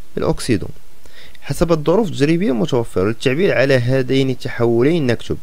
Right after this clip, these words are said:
يعني ما غنكتبش كل واحد بوحدو، غندير فقط واحد وغندير سهمين، بالتالي نصف المعادلة كيكون على هذا الشكل، أن غاد هاد مؤكسد كيعطيني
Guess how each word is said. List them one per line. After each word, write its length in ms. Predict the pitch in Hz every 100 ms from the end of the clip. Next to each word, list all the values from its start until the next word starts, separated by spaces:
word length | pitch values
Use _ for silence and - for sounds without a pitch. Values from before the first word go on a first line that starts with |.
| - - - -
يعني 160 | 98 117
ما 160 | 123
غنكتبش 380 | 131 - 196 -
كل 200 | - 127
واحد 220 | 120 104
بوحدو، 380 | 113 113 196 233 - - - -
غندير 340 | 123 135 -
فقط 320 | - 160 151 143
واحد 280 | 143 170
وغندير 460 | 175 143 135 151 151
سهمين، 680 | - - 117 117 127 104 78 - - - -
بالتالي 280 | - 123 123
نصف 200 | 143 -
المعادلة 420 | 135 113 135 185
كيكون 280 | 165 147 131
على 140 | 135
هذا 80 | 123
الشكل، 340 | 104 - - 73 - - - - 110
أن 180 | 110
غاد 540 | 107 101 123 202 202 - - -
هاد 260 | 104 95 -
مؤكسد 480 | 101 107 - - -
كيعطيني 420 | 113 - 117